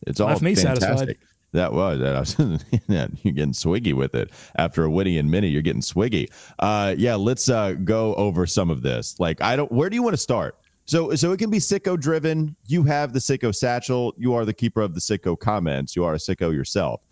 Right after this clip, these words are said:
Speaker 1: Where do you wanna start here, Doug? I, you just wanna go with Cat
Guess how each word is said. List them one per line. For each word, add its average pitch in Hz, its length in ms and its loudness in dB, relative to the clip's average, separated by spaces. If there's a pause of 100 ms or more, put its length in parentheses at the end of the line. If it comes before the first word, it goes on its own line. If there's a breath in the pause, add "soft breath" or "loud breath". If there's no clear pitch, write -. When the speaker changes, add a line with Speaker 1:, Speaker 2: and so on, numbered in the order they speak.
(260)
Speaker 1:
Where 160 120 2
do 180 60 0
you 175 40 0
wanna 165 140 0
start 123 340 -2
here, 87 340 0
Doug? 87 260 0 (320)
I, 92 80 0
you 87 100 -4 (100)
just 92 200 -4
wanna 113 100 0
go 107 120 0
with 107 120 -4
Cat 110 360 -2